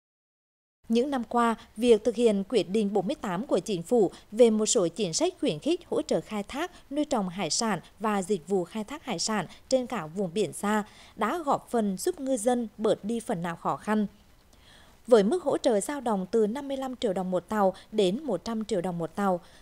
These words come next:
từ đầu năm hai nghìn không trăm hai mươi ba đến nay, các tàu cá trong tỉnh đã được hỗ trợ hai đợt. Đợt một hỗ trợ trên hai mươi lăm phẩy ba tỷ đồng cho một trăm sáu mươi bảy tàu cá. Đợt hai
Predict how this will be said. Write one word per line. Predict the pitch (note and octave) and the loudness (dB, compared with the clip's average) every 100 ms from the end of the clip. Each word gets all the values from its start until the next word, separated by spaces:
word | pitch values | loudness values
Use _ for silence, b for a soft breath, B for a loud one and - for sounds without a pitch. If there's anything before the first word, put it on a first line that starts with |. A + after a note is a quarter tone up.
| b | b
từ | B3+ | 2
đầu | A#3 G#3+ | 2 2
năm | B3 D4 | -2 -8
hai | C#4 | -10
nghìn | B3+ F3+ | -6 -8
không | - A#3 | -8 -10
trăm | A#3+ | -8
hai | G#3+ A#3 | -8 -8
mươi | A3 | -6
ba | A3 | -4
đến | G3+ D#3+ | -4 -2
nay, | F#3+ A3 G#3+ B B B - | 0 0 0 B B B -4
các | G#3+ | -2
tàu | - A#3 | 0 -2
cá | G#3 G3+ | 0 -6
trong | F3+ D4 | -4 -6
tỉnh | - A#3 D#3+ B | 0 0 0 B
đã | - - - | -8 -6 -2
được | C4 F#3 | 0 0
hỗ | F3+ F#3+ | -2 -4
trợ | B3+ G3+ E3+ | 0 2 0
hai | - A3+ | -4 -4
đợt. | G#3 G3 F3 b b b - | 4 4 4 b b b -2
Đợt | A3+ G3+ | 0 2
một | G#3+ G3+ - B | 4 2 0 B
hỗ | - D#4 | 0 0
trợ | D#4+ A#3+ G3 | 2 4 4
trên | F#3+ C4 B3+ | 4 2 2
hai | C4 B3 | -8 -8
mươi | B3 | -6
lăm | B3 | -6
phẩy | G#3+ A#3+ | -6 -6
ba | F#3+ A3+ | -6 -6
tỷ | A3+ D3+ | -4 0
đồng | F#3 F#3 E3+ B | 0 0 -4 B
cho | - A3+ | -4 0
một | G3 | 0
trăm | - B3 | -2 -4
sáu | - D#3+ | -4 -4
mươi | F#3 C4+ | -6 -6
bảy | F#3 | -6
tàu | D3+ F3 | -6 -8
cá. | - F#3 F#3+ b b b - | -4 -4 -4 b b b 0
Đợt | A#3+ G#3+ | 0 0
hai | C4+ C#4 | -4 -2